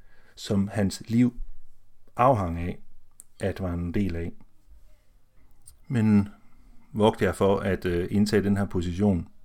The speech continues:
for det er altså en, en holdplads for mange øretæver,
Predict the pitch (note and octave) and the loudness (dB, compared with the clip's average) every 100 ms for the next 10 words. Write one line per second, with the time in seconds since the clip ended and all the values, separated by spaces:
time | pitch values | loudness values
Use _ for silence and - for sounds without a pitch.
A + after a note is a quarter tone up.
0 | - - G#2+ F#2+ - - A2 G#2 G2+ A#2+ | -10 0 2 2 -2 -4 0 2 4 4
1 | F#2+ F2+ F2+ - F#2+ F2+ - - - _ | 2 -2 -4 -2 -2 -2 -8 -20 -20 _
2 | - - F#2+ G2 G2+ G#2+ G2 G2 - F2+ | -18 -6 -2 0 0 0 -2 -4 -2 -2
3 | F#2 G#2 G2 G#2 G#2 F#2 F#2+ | 2 2 4 2 0 -2 0